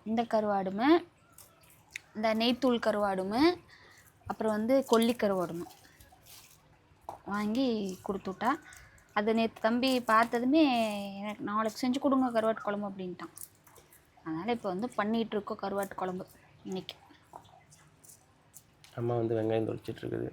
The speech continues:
Speaker 1: நான் எப்படி பண்ணுவேனோ அப்படி செய்ய போறேன் நான் கருவாட்டு குழம்பு. நான் இப்படி தான் செய்வேன் அப்படிங்கிறத பார்ப்பீங்க. அடுத்தது வந்து பரணி என்ன பண்ணுவான் அப்படிங்கிறத பார்ப்பீங்க போறீங்க.
Speaker 2: அடுத்தது நான் என்ன பண்ண போறேன்னு பார்க்க போறீங்க. <laughs> சின்ன சின்ன வேலையா இருக்கும் பெண்டிங். ஆனா பார்த்தா அது செய்ய பார்த்தா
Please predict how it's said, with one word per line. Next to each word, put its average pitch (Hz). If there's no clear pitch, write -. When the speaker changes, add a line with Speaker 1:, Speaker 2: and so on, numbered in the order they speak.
Speaker 1:
நான் 208
எப்படி 226
பண்ணுவேனோ 226
அப்படி 208
செய்ய 190
போறேன் 196
நான் 185
கருவாட்டு 185
குழம்பு. 180
நான் 185
இப்படி 185
தான் 247
செய்வேன் 185
அப்படிங்கிறத 196
பார்ப்பீங்க. 175
அடுத்தது 254
வந்து 277
பரணி 269
என்ன 233
பண்ணுவான் 196
அப்படிங்கிறத 190
பார்ப்பீங்க 370
போறீங்க. 233
Speaker 2:
அடுத்தது 123
நான் 113
என்ன 127
பண்ண 107
போறேன்னு 107
பார்க்க 120
போறீங்க. 320
<laughs> 302
சின்ன 151
சின்ன 147
வேலையா 151
இருக்கும் 117
பெண்டிங். 123
ஆனா 120
பார்த்தா 120
அது 131
செய்ய 123
பார்த்தா 123